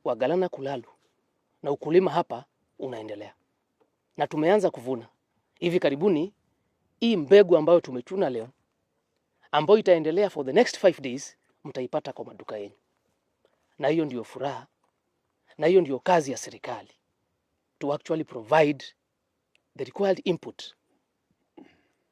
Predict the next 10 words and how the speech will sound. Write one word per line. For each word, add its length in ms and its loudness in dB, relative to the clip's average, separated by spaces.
for 200 -8
this 180 -8
to 80 -20
be 80 -20
possible. 340 -16
Sisi 320 0
wote 420 6
ambapo 380 0
tunatazama 540 -8
leo, 180 -10